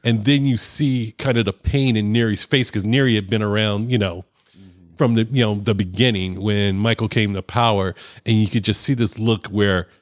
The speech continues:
Neri did not wanna do it, but he knew he had to. It's just kinda like, "Wow, you're cold. Yes, boss."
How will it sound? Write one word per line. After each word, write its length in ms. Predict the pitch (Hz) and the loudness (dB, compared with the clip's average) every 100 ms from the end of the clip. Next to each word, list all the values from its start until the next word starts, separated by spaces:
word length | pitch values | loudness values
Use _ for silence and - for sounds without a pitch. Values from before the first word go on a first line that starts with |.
| _ _ | _ _
Neri 520 | 95 107 113 120 110 | -18 -2 2 2 2
did 180 | 98 104 | 0 -2
not 380 | 113 113 113 - | 0 2 0 0
wanna 240 | 98 101 | 0 0
do 280 | 90 101 92 | 0 0 0
it, 160 | 82 - _ | -4 -10 _
but 140 | 110 | -6
he 160 | - 107 | -4 0
knew 180 | 110 110 | 2 2
he 160 | 107 | 2
had 320 | 101 117 110 - | 2 2 0 -2
to. 160 | 107 | -4
It's 100 | 101 | -4
just 200 | - 107 | -6 -6
kinda 180 | - 107 | -2 0
like, 380 | 107 104 104 - _ _ _ _ _ _ _ _ | 2 0 0 -8 _ _ _ _ _ _ _ _
"Wow, 240 | 101 90 85 | -4 -2 -2
you're 200 | 95 101 | -2 -2
cold. 500 | - 107 104 104 - _ | 0 2 2 0 -4 _
Yes, 400 | - 85 95 92 | -16 -6 -4 -4
boss." 640 | 82 82 78 - - - | -4 -6 -6 -6 -6 -6